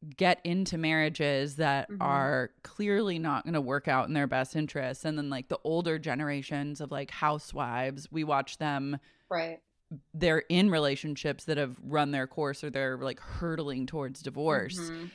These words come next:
Speaker 1: But it's fascinating that, like, a lot of the drama, especially on Bravo, is contingent on, like, relationships,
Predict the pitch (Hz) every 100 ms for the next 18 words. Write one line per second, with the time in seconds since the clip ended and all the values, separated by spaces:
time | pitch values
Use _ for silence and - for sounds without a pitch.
0 | - - 185 180 - - _ _ _ _
1 | _ - 175 185 233 254 247 240 202 147
2 | 160 - - 156 143 147 147 - 175 156
3 | 151 147 147 151 156 147 143 143 - -
4 | - 156 170 180 185 180 147 143 135 -
5 | 156 151 151 135 135 131 135 - - -
6 | _ _ _ _ - 165 156 151 147 139
7 | 131 - _ _ - - 175 - 160 180
8 | 165 147 131 - 147 147 139 143 135 131
9 | - _ 147 147 139 143 156 147 - 135
10 | - - - -